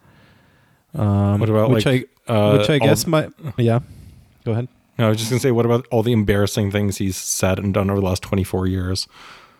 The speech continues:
Speaker 1: Yeah, I was gonna say maybe that's a good segue for a new, next segment, which is a, uh, a thorough, uh, sort of running down the list of who kept and lost face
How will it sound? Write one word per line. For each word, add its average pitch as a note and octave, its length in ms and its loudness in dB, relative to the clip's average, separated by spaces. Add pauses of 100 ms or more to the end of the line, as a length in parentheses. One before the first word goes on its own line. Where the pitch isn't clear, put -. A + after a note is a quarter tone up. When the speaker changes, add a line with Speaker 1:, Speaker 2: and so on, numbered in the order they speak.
(800)
Speaker 1:
Yeah, C3+ 300 2
I - 20 2
was G#2+ 140 0
gonna B2 200 0
say C#3 180 2
maybe A2+ 160 2
that's A#2+ 180 0
a A2+ 40 -2
good A2+ 120 -2
segue G#2+ 540 0
for G2 240 -2
a G2 40 0
new, G2+ 300 0
next G#2 320 -2
segment, G2 520 0
which - 220 -4
is G#2 200 -6
a, F#2+ 260 0
uh, F#2 220 0 (280)
a A2 160 2
thorough, B2 640 -2 (300)
uh, G2 640 0 (540)
sort B2 260 -2
of G#2+ 200 -2
running A#2+ 420 0
down A2 380 0
the G#2 80 0
list G2+ 400 -2
of G2 240 0
who F#2+ 600 -2 (160)
kept - 400 -4 (100)
and G2+ 160 2
lost G2 380 2
face - 560 0